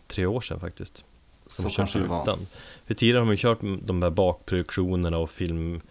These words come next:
Speaker 2: det.
Speaker 1: filmerna som blir som en del av musiken, så att det har ju liksom, det har varit häftigt att uppleva sådär, men då blir det lite att man kollar på det. Att det är det som ligger i fokus, att bandet spelar lite mera, man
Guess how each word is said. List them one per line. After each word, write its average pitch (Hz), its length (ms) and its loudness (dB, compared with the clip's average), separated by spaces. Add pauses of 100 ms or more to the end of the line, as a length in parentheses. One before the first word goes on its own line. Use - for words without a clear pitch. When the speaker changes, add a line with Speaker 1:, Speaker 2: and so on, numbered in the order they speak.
(480)
Speaker 2:
det. - 60 -16
Speaker 1:
filmerna 92 480 2
som 87 160 -4
blir 92 200 2
som 85 180 -2
en 82 80 -2
del 85 180 0
av 82 80 0
musiken, 85 640 -2
så - 120 -6
att - 60 -16
det 92 80 -2
har 90 120 4
ju 87 60 2
liksom, 82 340 -2 (1160)
det 98 100 2
har 92 120 2
varit 85 280 0
häftigt - 440 -6
att 82 160 -2
uppleva 95 960 -2
sådär, 80 220 -2
men 87 100 0
då 107 80 0
blir 127 140 0
det 127 60 0
lite 98 180 -4
att - 80 -6
man 85 100 -4
kollar 87 480 -2
på - 220 -4
det. 110 260 -2 (1200)
Att - 120 -10
det 98 80 0
är 92 40 0
det 107 200 4
som 98 140 -2
ligger 90 200 2
i 82 40 -2
fokus, 113 520 -2
att 80 80 -4 (280)
bandet 98 500 0
spelar 82 440 -2
lite 80 220 -4
mera, 82 400 0
man 80 60 -8